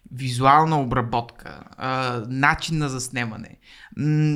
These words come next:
наистина няма ра-, равен. Аз съм изключително впечатлен от това, което той прави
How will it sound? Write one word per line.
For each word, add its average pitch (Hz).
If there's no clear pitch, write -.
наистина 175
няма 165
ра-, 139
равен. 175
Аз 165
съм 151
изключително 190
впечатлен 160
от 160
това, 160
което 160
той 156
прави 151